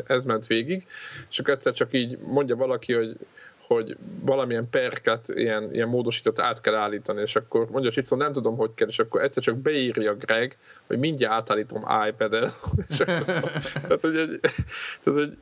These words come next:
Csicó játszott, közben Greg meg átigatja a perkeit iPad-en, hogy ahogy, hogy ő neki jó legyen a játék, de teljesen mint egy ilyen annyira furcsa helyzet volt, hogy így röhögtem, hogy, hogy azért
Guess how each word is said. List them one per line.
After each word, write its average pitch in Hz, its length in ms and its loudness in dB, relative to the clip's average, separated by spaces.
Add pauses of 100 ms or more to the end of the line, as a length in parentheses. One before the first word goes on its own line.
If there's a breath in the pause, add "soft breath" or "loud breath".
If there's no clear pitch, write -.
Csicó 147 380 0
játszott, 165 560 0
közben 147 640 0
Greg 147 280 2
meg 131 140 0
átigatja 123 760 0
a - 120 -4
perkeit 117 640 0
iPad-en, 117 560 0
hogy 117 140 -4
ahogy, 120 420 0
hogy 127 220 0
ő 131 100 2
neki 120 240 -2
jó 123 180 0
legyen 110 240 0
a 110 40 0
játék, 110 500 0
de 117 120 2
teljesen 110 520 0
mint 110 200 -4
egy 117 160 0
ilyen 120 180 2 (560 loud breath)
annyira 123 280 2
furcsa 127 380 0
helyzet 113 420 0
volt, 120 300 0
hogy 120 180 0
így 120 140 -4 (1800 loud breath)
röhögtem, 117 500 0
hogy, 120 260 -2
hogy 127 200 0
azért 131 320 0